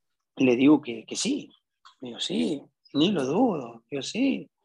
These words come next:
ya vemos cómo nos acoplamos, ya vemos cómo tiramos, ya vemos cómo vemos, cómo su-, suplemos lo de, lo, lo de la edad y, y cómo lo tapamos". ¿Qué pasó?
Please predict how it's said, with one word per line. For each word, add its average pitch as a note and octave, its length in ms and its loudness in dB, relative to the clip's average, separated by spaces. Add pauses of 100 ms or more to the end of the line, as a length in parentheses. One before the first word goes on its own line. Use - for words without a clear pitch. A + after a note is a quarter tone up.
(520)
ya D4 200 2
vemos A#3 380 2
cómo G#3+ 240 0
nos B2 140 0
acoplamos, F#3 640 -2
ya G3+ 80 -4
vemos A3 280 6
cómo G3 220 -6
tiramos, E3 540 0
ya D#3 100 -2
vemos E3+ 260 -2
cómo E3 260 0
vemos, D#3 340 0 (140)
cómo E3 220 -10
su-, C3+ 440 -6
suplemos D3+ 480 4
lo C3+ 100 6
de, B2+ 140 0
lo, C3 220 -6
lo C3+ 180 -2
de B2 100 4
la B2 100 0
edad F#3 480 0
y, C3 240 -4 (300)
y C#3+ 100 -4
cómo D#3+ 220 2
lo D3+ 120 4
tapamos". B2+ 500 0 (1800)
¿Qué A3+ 140 6
pasó? G3+ 600 4